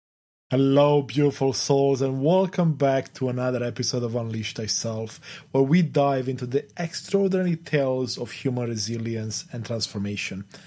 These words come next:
I am Konstantin Morun, your guide on this journey of discovery and empowerment. Today, we're honored to share the incredible story of Dave Albin, a man who literally walks through fire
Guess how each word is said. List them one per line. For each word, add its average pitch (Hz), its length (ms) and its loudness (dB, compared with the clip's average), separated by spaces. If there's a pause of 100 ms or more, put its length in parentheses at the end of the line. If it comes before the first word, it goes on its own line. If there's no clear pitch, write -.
(260)
I 127 120 2
am 139 200 2
Konstantin 117 720 -6
Morun, 113 480 -6
your 143 340 4
guide 123 380 0
on 117 160 -8
this 110 200 -6
journey 117 520 -6
of 117 160 -6
discovery 127 800 -2 (380)
and 143 180 0
empowerment. 104 680 -6 (240)
Today, 143 480 4 (260)
we're 139 260 0
honored 165 440 4
to 143 80 -2
share 143 220 2
the 135 100 2
incredible 151 440 0
story 139 480 0
of 117 220 -10
Dave 131 420 0
Albin, 117 440 -2
a 107 40 -4
man 143 440 0
who 131 80 4
literally 170 500 2
walks 139 540 2 (340)
through - 160 0
fire 120 600 0